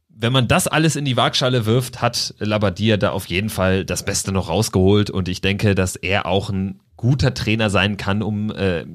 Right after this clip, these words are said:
ja, so ein, so ein Restart nach dem Restart jetzt hinzulegen mit Blick auf die neue Saison. Und, ähm, wo du gerade, äh, euren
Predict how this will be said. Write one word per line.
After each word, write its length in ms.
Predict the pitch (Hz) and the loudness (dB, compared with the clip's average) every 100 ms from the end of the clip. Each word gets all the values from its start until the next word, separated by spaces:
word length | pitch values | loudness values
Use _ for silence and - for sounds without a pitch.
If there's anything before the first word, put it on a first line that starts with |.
| 90 | -6
ja, 220 | 95 95 | -2 0
so 140 | 92 | 0
ein, 200 | 98 98 | 0 0
so 120 | 92 98 | -2 0
ein 100 | 92 | 4
Restart 640 | 95 110 110 - 101 95 | 6 6 4 2 0 0
nach 180 | 95 101 | -2 -2
dem 260 | 107 92 | -2 0
Restart 440 | 95 107 - 98 95 | 2 2 0 -2 -2
jetzt 160 | 92 | -2
hinzulegen 500 | - 95 98 85 87 | -2 -4 -2 0 -2
mit 160 | 87 82 | -4 -4
Blick 220 | 90 87 | -4 -2
auf 120 | 80 | -4
die 120 | - 82 | -4 -4
neue 220 | 80 71 | -4 -4
Saison. 380 | 64 - 50 - - - - - - - | -8 -10 -10 -12 -18 -20 -18 -20 -18 -2
Und, 400 | 104 101 98 - | 2 4 2 0
ähm, 380 | 104 101 101 - _ _ | 0 0 0 -8 _ _
wo 180 | 107 110 | -4 0
du 120 | 120 | 0
gerade, 1080 | 95 104 123 135 131 - 113 110 107 104 101 | 2 2 4 4 2 2 2 2 2 -2 -6
äh, 80 | - | -4
euren 760 | 104 139 139 135 131 127 69 | 2 4 4 2 0 -4 -10